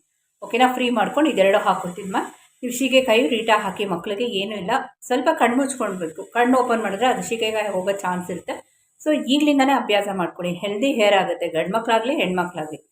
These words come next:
ಓಕೆನಾ? ಈ ಪಾಯಿಂಟ್‌ನ ಕ್ಲಿಯರ್ ಮಾಡಿದ್ದೀನಿ. ನೆಕ್ಸ್ಟು, ಇವತ್ತು ನಮ್ಮ ಸಬ್ಸ್ಕ್ರೈಬರ್ ಒಬ್ರು, ಅವ್ರು ಸುಮಾರು ಒಂದು ಫಿಫ್ಟಿ ಇಯರ್ಸ್ ಅಂತೆ,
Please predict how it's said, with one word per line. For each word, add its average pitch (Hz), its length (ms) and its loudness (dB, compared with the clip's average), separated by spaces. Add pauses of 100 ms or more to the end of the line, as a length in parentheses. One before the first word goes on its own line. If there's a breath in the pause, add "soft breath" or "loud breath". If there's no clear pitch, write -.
(320)
ಓಕೆನಾ? 208 280 -4 (320)
ಈ 240 140 -2
ಪಾಯಿಂಟ್‌ನ 226 300 2
ಕ್ಲಿಯರ್ 190 300 -2
ಮಾಡಿದ್ದೀನಿ. 160 360 0 (960)
ನೆಕ್ಸ್ಟು, 185 340 -4 (440)
ಇವತ್ತು 240 440 4 (180)
ನಮ್ಮ 214 240 2
ಸಬ್ಸ್ಕ್ರೈಬರ್ 226 600 0
ಒಬ್ರು, 220 220 2
ಅವ್ರು - 180 2
ಸುಮಾರು 226 320 -2
ಒಂದು 226 120 -6
ಫಿಫ್ಟಿ 233 240 -8
ಇಯರ್ಸ್ 202 280 -2
ಅಂತೆ, 180 220 -4